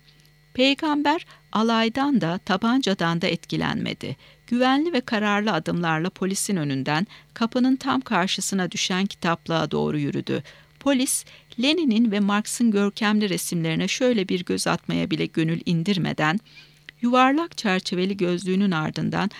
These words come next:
alaylı alaylı bakan Feride'ye dikti gözlerini. Parmağını bir an bile makinalısının tü-, tetiğinden çekmeden, "Bu kız kim, torunun mu?"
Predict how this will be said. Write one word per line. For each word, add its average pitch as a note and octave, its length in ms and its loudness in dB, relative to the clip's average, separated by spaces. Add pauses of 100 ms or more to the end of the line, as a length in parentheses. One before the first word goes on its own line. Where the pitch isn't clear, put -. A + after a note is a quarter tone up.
(220)
alaylı B3 540 2
alaylı F3 440 0
bakan G3 360 -2
Feride'ye E3+ 520 -2
dikti - 280 -10
gözlerini. C#3+ 680 -2 (380)
Parmağını A#3+ 640 0
bir D#4 120 2
an G3 260 0
bile F#3+ 180 0
makinalısının G3 960 0
tü-, - 120 -12 (120)
tetiğinden F3+ 640 0
çekmeden, E3 680 0 (360)
"Bu B3 100 -2
kız - 240 -6
kim, G#3+ 220 0 (480)
torunun A#3 420 2
mu?" D#3+ 260 0